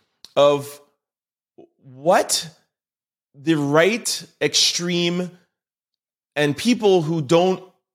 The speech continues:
agree with people who are transgender or people taking pu-, uh, puberty blockers or people doing,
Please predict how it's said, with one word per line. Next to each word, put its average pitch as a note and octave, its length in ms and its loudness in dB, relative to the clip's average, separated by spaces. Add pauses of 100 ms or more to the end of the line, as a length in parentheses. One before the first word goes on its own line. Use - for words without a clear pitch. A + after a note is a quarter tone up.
(140)
agree E3+ 880 0 (140)
with C#3 480 0 (300)
people D#3+ 300 0
who D#3 100 2
are C#3 140 4
transgender C3 840 2
or A2 120 -2
people C#3+ 400 0
taking B2+ 360 -2
pu-, B2 340 -6
uh, A#2+ 180 2
puberty B2+ 380 -2
blockers A#2+ 600 2
or A2+ 80 -6
people C3+ 340 0
doing, A#2+ 460 0